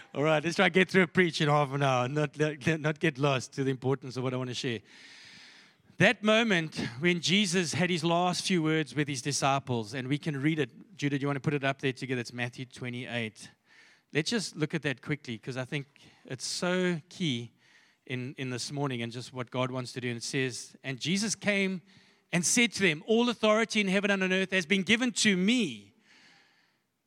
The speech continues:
All authority is, and you know what? He gives us that authority as well. He entrusts us that authority. He says, "Go therefore and make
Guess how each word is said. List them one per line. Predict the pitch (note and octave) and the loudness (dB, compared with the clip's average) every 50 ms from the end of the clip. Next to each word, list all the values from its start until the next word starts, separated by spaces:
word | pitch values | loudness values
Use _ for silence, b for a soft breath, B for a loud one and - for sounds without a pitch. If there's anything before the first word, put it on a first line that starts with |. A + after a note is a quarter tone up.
| _ _ _ _ _ - | _ _ _ _ _ 2
All | - G#3 B3 C4+ | 4 4 6 4
authority | C4 - - A#3 A#3 A3+ A3 | 4 2 2 4 4 4 2
is, | F#3 A3 | 2 0
and | A#3 B3+ A#3+ G3 F#3 | 0 0 0 0 2
you | G3+ G#3+ | 2 4
know | A#3 B3 | 4 4
what? | B3+ B3 G3 E3 | 2 2 0 0
He | C#3+ C3+ G3+ A3+ | -2 0 0 0
gives | F3+ - G#3+ A3+ F3+ D#3+ | 0 2 2 2 2 2
us | G3+ F#3 - | 0 0 0
that | - F3+ F3+ | 0 -2 -2
authority | F3 - - E3+ E3+ E3+ E3+ D#3+ | -2 -2 0 0 0 2 0 0
as | D#3+ C#3+ C3+ | -2 -2 0
well. | D3+ D3 C#3 B2 A2 | 0 0 2 0 -2
He | A2 C3 D3+ D3 | -2 -2 -2 -2
entrusts | C#3+ - - - F3 D#3 - - | -2 -2 -2 -2 -2 0 0 -2
us | E3 C#3+ | -2 -2
that | C#3+ C#3+ | -2 -2
authority. | C3+ C#3 - - - C3+ - D#3+ D3+ D3+ C#3+ - C#3+ | -4 -4 -6 -6 -8 -6 -2 -2 0 0 -2 -4 -6
He | A#2+ | -6
says, | - D#3+ C#3+ A#2+ - | -4 -4 -4 -4 -4
"Go | _ - E3 F3 G3+ A3 A3 G3 | _ 0 2 4 4 4 4 4
therefore | - - F3 G3 A3 A#3+ A3+ - - D#3 C3 B2 A#2+ B2 D3+ E3+ - b b b b b b b b b b b | 2 4 4 6 6 4 2 0 -2 -2 0 0 0 -2 -4 -6 -10 b b b b b b b b b b b
and | D#3+ D#3+ E3 D#3+ C3 C#3 C#3 | 4 4 4 2 0 -4 -2
make | C#3 C#3+ D3+ E3+ F#3 E3+ - _ - - - | -2 2 2 4 4 2 0 _ -10 -20 -20